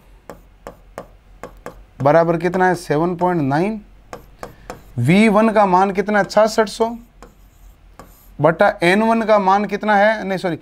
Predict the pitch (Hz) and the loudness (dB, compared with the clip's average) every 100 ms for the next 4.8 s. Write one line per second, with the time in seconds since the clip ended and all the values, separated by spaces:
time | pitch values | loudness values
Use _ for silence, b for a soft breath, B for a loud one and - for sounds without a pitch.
0 | b b 156 180 214 220 185 196 151 160 | b b -2 -2 -2 0 0 0 2 2
1 | 190 196 214 214 220 240 _ _ - _ | 2 0 -2 -4 -6 -12 _ _ -20 _
2 | - - _ b b - - - 117 139 | -20 -20 _ b b -20 -20 -10 2 4
3 | 180 180 190 208 180 185 214 - 151 156 | 4 0 -4 -2 0 -2 -2 -2 -2 -2
4 | 170 175 190 123 104 92 - | -4 -6 -6 -6 -8 -12 -16